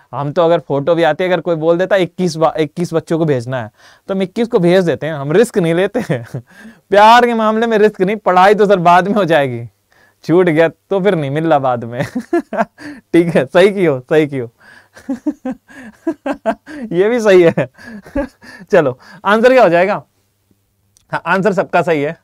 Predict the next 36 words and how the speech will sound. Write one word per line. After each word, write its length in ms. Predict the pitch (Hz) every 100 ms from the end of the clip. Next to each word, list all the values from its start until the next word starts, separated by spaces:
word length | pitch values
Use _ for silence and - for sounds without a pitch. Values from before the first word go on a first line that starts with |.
| -
आंसर 320 | 165 185 226
दोस्त 220 | 214 214
क्या 120 | 208 185
हो 80 |
जाएगा? 220 | 151 143 170
आंसर 360 | - 185 202
दो 140 | 196 185
हज़ार 180 | 139
सोलह। 360 | 170 147 123 107 _ _ _ 156
दो 100 | 262
हज़ार 240 | 269 294
सोलह 380 | 285 208 226 269
में 140 | 220
एक 220 | 240 277
स्कीम 320 | 247 - 233 233
आती 180 | 135
है 40 | 180
जिसको 220 | 214 247
बोलते 240 | 202 170
हैं 60 | 277
फार्मर 380 | - 185 185 220
फर्स्ट 300 | - 175 -
स्कीम। 280 | - 113 104 _ _ _ 226
ये 100 | 294
कुछ 260 | - -
नहीं 160 | 254 185
थी, 200 | 131 123 _ _ 160
ये 200 | 233 294
फार्मर 760 | - - 202 226 214 202 185 - 135
जो 140 | 185
था 240 | - 160
इसमें 220 | 202 208 226
फर्स्ट, 380 | - 220 - 101 _ _ _ _ _ _ _ _ _ _ -
ये 60 | 180
फर्स्ट 360 | 170 214 220
ना, 280 | 185 196 190